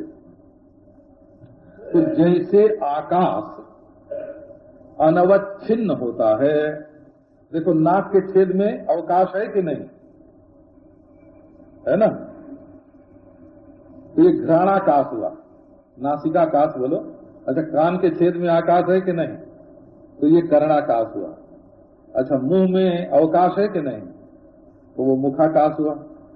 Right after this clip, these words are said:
अच्छा, सांस आती जाती है तो गलाकाश भी है, क्योंकि उसमें से पानी जाता है।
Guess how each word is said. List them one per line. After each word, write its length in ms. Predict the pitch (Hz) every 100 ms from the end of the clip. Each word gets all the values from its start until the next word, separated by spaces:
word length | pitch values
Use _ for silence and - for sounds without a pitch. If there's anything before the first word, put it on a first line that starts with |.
| - - - - - - -
अच्छा, 200 | 127 156
सांस 380 | - 156 165 160
आती 300 | 160 185 175
जाती 360 | 170 165 180
है 480 | 170 165 127 107 - - - -
तो 80 | 139
गलाकाश 760 | 147 147 165 160 160 160 160
भी 140 | 160 160
है, 200 | 156 160
क्योंकि 460 | - - 135 135
उसमें 240 | 151 151 139
से 80 |
पानी 360 | 143 131 139 151
जाता 320 | 147 139 131
है। 160 | 131